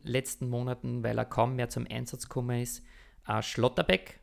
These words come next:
Und zwar nicht Nico Schlotterbeck, der zum Nationalspieler mittlerweile geworden ist, sondern sein Bruder Kevin Schlotterbeck,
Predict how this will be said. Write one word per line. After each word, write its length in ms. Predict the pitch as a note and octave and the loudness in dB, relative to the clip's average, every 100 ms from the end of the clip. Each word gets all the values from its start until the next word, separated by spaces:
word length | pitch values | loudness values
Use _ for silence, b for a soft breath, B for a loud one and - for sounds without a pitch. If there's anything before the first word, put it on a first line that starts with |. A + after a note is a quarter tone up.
| _ - | _ -12
Und 200 | A#2 A2+ | -8 -8
zwar 240 | - B2 A#2 | 0 2 2
nicht 180 | A#2 | 2
Nico 300 | A#2 D3 - | 0 -2 0
Schlotterbeck, 640 | C#3+ C#3 C3+ C3 B2 A#2+ - | 0 0 0 0 0 -2 -4
der 420 | A#2 A#2 A#2 A2+ - | 0 0 0 -4 -4
zum 180 | A#2+ A2 | -4 -2
Nationalspieler 760 | A2 - G#2+ A2 B2 - C#3 | -4 -4 -2 -2 -2 -2 -2
mittlerweile 480 | C3+ C3+ C3 B2 A#2+ | -2 -4 -2 0 -2
geworden 420 | A#2 A2+ A#2 A#2 | -4 -2 0 0
ist, 220 | A#2 A2+ | -4 -4
sondern 380 | A#2 A2 A2 G#2+ - b b b | -4 -2 -2 -4 -10 b b b
sein 240 | - G#2+ | -2 -2
Bruder 280 | A#2+ C3+ C#3 | 0 0 0
Kevin 340 | - B2+ D3 | -2 0 0
Schlotterbeck, 600 | - C#3 - C3 C3 - | 0 0 0 2 0 -2